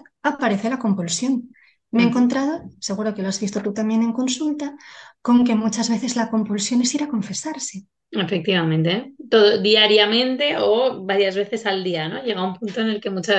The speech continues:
Speaker 2: veces
Speaker 1: Sí.
Speaker 2: cuando sufren tanto les ocurre. Mm. Exacto.
Speaker 1: Sí, me he encontrado, eh, últimamente con que desde el confesionario se empieza a hacer ya un tratamiento para el trastorno obsesivo compulsivo.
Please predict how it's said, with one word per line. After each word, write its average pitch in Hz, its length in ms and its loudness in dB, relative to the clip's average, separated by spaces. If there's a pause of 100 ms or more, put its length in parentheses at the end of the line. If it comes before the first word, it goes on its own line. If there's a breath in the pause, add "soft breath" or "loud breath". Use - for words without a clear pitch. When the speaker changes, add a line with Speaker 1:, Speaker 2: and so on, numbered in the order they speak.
Speaker 2:
veces 214 140 -2
Speaker 1:
Sí. - 0 -
Speaker 2:
cuando 185 240 -4
sufren 190 400 0
tanto 185 340 2
les 175 240 0
ocurre. 165 360 -6 (240)
Mm. 190 140 -8 (1120 soft breath)
Exacto. 185 540 -6 (120)
Speaker 1:
Sí, 226 500 -12
me 233 140 2
he 247 40 6
encontrado, 285 840 0 (140)
eh, 190 220 -6
últimamente 226 920 2 (560)
con 214 180 4
que 196 140 4
desde 190 280 4
el 196 80 2
confesionario 208 720 0
se 233 140 -2
empieza 233 300 -2
a 208 40 -4
hacer 202 240 -4
ya 214 300 -4
un 214 240 2
tratamiento 208 680 0
para 220 160 -6
el 220 100 0
trastorno 214 440 -2
obsesivo 226 480 0
compulsivo. 202 640 -2